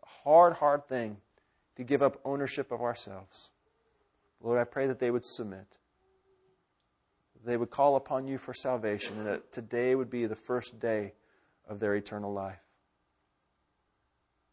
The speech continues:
Jesus, we're so thankful that you were crushed in our place. And so forever we will sing your praises in Jesus' name.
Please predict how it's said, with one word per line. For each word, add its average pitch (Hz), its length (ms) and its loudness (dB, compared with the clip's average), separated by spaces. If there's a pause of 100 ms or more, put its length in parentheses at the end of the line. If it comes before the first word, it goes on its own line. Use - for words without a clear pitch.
(2500)
Jesus, 120 340 -6
we're 113 60 -10
so 120 200 -6
thankful 113 500 -6
that 107 260 -6
you 113 160 -8
were 107 100 -6
crushed - 540 -10
in 117 100 -12
our 117 140 -6
place. - 560 -18 (840)
And 110 80 -16
so 113 160 -6
forever 110 500 -4
we 98 140 -8
will 98 80 -8
sing 107 260 -10
your 107 120 -6
praises 98 560 -12
in 95 100 -20
Jesus' 98 480 -18
name. 98 80 -20